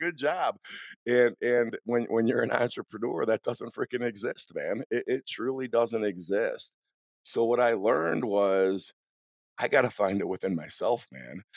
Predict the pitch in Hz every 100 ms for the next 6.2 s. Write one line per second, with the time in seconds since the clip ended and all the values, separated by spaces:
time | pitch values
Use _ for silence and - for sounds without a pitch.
0 | - - 92 92 78 - - 135 - -
1 | 131 101 - 143 127 - 123 - 127 -
2 | 117 117 - 117 117 120 117 - 123 92
3 | - 98 95 98 85 - _ _ _ _
4 | - 156 156 147 143 - 131 135 135 135
5 | 127 139 151 131 123 113 127 123 135 147
6 | 156